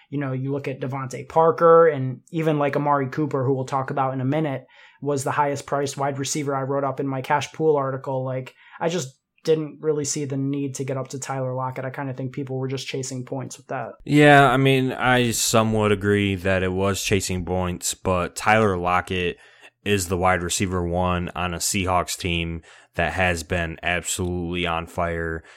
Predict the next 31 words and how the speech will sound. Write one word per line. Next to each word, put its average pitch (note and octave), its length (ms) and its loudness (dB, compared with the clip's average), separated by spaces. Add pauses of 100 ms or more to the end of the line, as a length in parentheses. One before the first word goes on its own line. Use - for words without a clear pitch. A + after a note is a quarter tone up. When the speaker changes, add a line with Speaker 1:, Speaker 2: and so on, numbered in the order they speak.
(180)
Speaker 2:
especially G2 380 2
when F2+ 220 0
Russell F2 360 -2
Wilson E2+ 360 -2
is E2 300 -4
throwing, F2+ 420 0
you E2+ 80 -2
know, E2+ 220 -2
forty E2+ 500 -4
to E2+ 80 -6
forty-five E2+ 640 -2
times D#2+ 540 -4
and D#2+ 320 -4
he's E2+ 140 -8
throwing D#2+ 280 -6
for F2+ 160 -8
five E2+ 340 -2
touchdowns. F2 720 -4 (460)
So C3+ 160 8
I B2+ 80 10
could B2 160 -2
see C3+ 180 4
why A#2+ 160 6
people G#2+ 340 -2
played G#2 340 4
him, G2 260 0 (480)
and G2 580 2 (720)
I A2 220 6
guess G#2 500 2
it C#3+ 120 8
wasn't B2+ 440 6